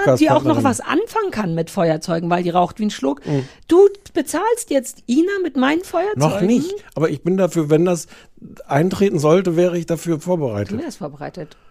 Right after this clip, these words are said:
Speaker 1: Sie wird's wahrscheinlich machen bei all den Feuerzeugen.
Speaker 2: Ja, die hat ja jetzt auch gemerkt, dass sie mit dir nicht so gut ist, dass du nicht ihre ideale
Speaker 1: Nur
Speaker 2: Podcast-
Speaker 1: für Diana oder wer es war nicht. Viele andere Menschen haben gesagt, „Na, guck mal, die beiden sind aber toll, die sollten mal einen gemeinsamen Podcast
Speaker 2: Haben-,
Speaker 1: haben.“
Speaker 2: wer hat das gesagt?
Speaker 1: Ja,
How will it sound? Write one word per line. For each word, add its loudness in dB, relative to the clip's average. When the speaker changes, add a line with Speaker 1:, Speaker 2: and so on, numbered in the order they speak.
Speaker 1:
Sie -6
wird's -4
wahrscheinlich -8
machen -6
bei -6
all -4
den -6
Feuerzeugen. -10
Speaker 2:
Ja, 2
die 0
hat 0
ja 2
jetzt 2
auch 0
gemerkt, 2
dass 0
sie -2
mit -4
dir 2
nicht 0
so -2
gut -10
ist, -12
dass -8
du 0
nicht -2
ihre 2
ideale 0
Speaker 1:
Nur 6
Speaker 2:
Podcast- 2
Speaker 1:
für 6
Diana 0
oder 0
wer -2
es -6
war -4
nicht. -8
Viele -2
andere -2
Menschen -4
haben -2
gesagt, -2
„Na, -2
guck -8
mal, -2
die 2
beiden 2
sind -4
aber -4
toll, -2
die -4
sollten 0
mal 0
einen -2
gemeinsamen -4
Podcast -6
Speaker 2:
Haben-, 2
Speaker 1:
haben.“ -4
Speaker 2:
wer 4
hat 0
das -4
gesagt? 2
Speaker 1:
Ja, 2